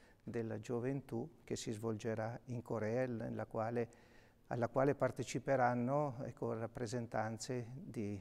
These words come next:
di giovani dei paesi, eh, vicini.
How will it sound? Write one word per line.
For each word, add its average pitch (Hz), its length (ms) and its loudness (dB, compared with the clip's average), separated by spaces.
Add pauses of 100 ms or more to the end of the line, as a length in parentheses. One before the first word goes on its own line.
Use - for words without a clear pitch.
(160)
di 117 200 -4
giovani 113 480 0
dei 107 160 0
paesi, 107 580 -2 (500)
eh, 110 320 -2
vicini. 120 640 -2